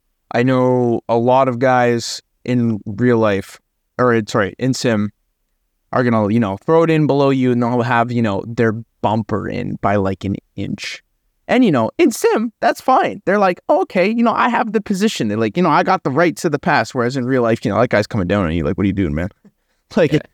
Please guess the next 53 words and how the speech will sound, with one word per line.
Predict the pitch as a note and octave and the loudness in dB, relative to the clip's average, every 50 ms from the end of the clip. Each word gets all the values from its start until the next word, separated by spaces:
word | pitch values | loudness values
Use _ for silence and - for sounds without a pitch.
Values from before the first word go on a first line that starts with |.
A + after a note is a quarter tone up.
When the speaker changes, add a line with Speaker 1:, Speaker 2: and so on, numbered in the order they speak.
| _ _ _ - | _ _ _ -8
Speaker 1:
figure | - F3+ E3 C#3 C#3+ | -2 0 0 0 0
stuff | - - D#3 - - | -2 -2 -2 0 0
out | D3 C3+ | 0 0
like | B2 A#2 A2+ | 0 -2 -2
that. | C#3 B2+ A#2 A2+ | 0 0 0 0
You | C3 | 0
know, | C#3 C3 | 2 2
you | D#3+ F#3 F3+ | 2 2 2
go | F3+ F3+ | 0 0
take | - - F#3+ D#3+ D#3+ | 0 0 -2 -2 0
a | |
guy | C#3+ E3 D#3+ D#3 | 0 2 2 4
out | D#3+ E3 C#3 G2 | 4 4 2 2
by | D3 C#3 | 2 2
accident, | C3+ C3 C3 - - C#3+ B2 A2+ | 2 2 0 0 0 0 2 2
you | B2 C3 | 2 2
know, | C#3 | 2
he's | C#3+ D3 | 2 0
gonna | D3 C3+ - | 0 -2 -2
come | - D3 B2 A#2 | 0 0 2 2
knock | B2 B2 A2+ - | 2 2 0 2
you | B2 A#2+ B2 | 2 2 2
out | G#2+ E2+ - | 2 2 -2
'cause | - - | -2 -2
you | A2+ G2+ | -2 -2
just, | G#2+ G2+ - - | -2 -4 -4 -2
you | A#2+ | -2
know, | G2 F#2 - | -2 -2 -4
cost | - - G#2+ G#2 - - | -2 0 0 0 0 -2
him | F#2+ | -4
a | G#2 | -2
hundred | A2 G2+ - - | -2 -4 -4 -2
thousand | - F#2 F2+ - - G#2 | -2 -2 -2 -2 -2 -2
dollars | G2+ F2+ F2 D#2+ - - | 0 0 0 -2 -4 -4
'cause | - A2+ E2+ | -4 -4 -4
you | F#2 F#2+ - | -4 -4 -4
wrecked | F#2+ G#2 - - | -4 -4 -2 -6
his | - | -8
super | - - A#2 G2+ - G2 | -2 -2 -2 0 0 -2
late | G2 C#2 C2 | -2 -2 -2
model | G2 G2 A#2 - | -4 -4 -4 -6
kind | - - F#2 D#2+ | -6 -6 -6 -6
of | - | -6
thing. | - A2 F#2 - _ _ _ _ _ _ _ _ _ | -6 -6 -6 -6 _ _ _ _ _ _ _ _ _
So | - - D#3 C#3+ C3+ B2+ - _ _ _ _ _ _ _ _ _ - | -6 -2 0 0 0 0 -4 _ _ _ _ _ _ _ _ _ -2
there's | E3+ F3 D#3+ | -2 0 2
lots | F3+ F#3 F#3 - - | 2 0 0 0 -4
of | - | -4
stuff | - F3+ D#3 - | -2 -2 0 0
like | D#3+ C3+ - | -2 0 2
that, | - C3+ C3+ C#3 B2 | 2 2 2 2 2
you | D#3 | 0
know, | D3 C3+ C3+ | -2 -2 -2